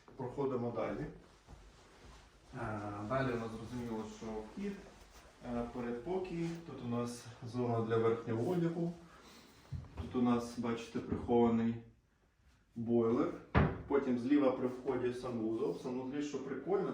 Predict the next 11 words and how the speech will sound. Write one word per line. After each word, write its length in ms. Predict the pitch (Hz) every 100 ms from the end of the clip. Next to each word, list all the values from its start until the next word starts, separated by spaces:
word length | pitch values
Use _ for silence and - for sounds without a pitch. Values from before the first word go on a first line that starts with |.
| 120
це 60 |
те, 160 | - 135
що 200 | - 127
у 40 |
нас 160 | 131 131
тут 100 | 135 120 - - 117
є 320 | 131 135 - - - - - - - -
і 160 | 131 135
ванна, 640 | 135 165 190 185 120 110 - - - - _ _ - - - -
і 80 | -
є 480 | 120 147 160 -